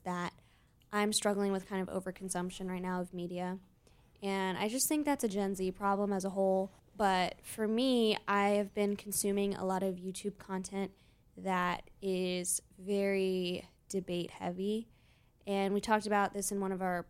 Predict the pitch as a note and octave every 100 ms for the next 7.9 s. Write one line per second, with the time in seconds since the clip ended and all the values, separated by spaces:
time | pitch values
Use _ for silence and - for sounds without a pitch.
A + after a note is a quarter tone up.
0 | - - G3 F#3 F3+ - - - F3+ F3
1 | F3 F#3 G3 F#3 F3+ F#3 F3+ - - G#3
2 | E3+ F#3 F#3 F#3+ F#3+ F#3 F#3 G#3 F#3 -
3 | - - - _ - C4+ C4+ - A#3+ A#3
4 | - G3+ G3+ G3+ F#3 F#3+ F#3+ F3 E3+ F3
5 | - E3+ D#3+ F3+ - - - F3 D#3 -
6 | - - F#3+ F#3+ F3+ F3 G3 F#3 G3 F#3+
7 | - G3 F3+ E3+ F#3 F#3 F3 E3+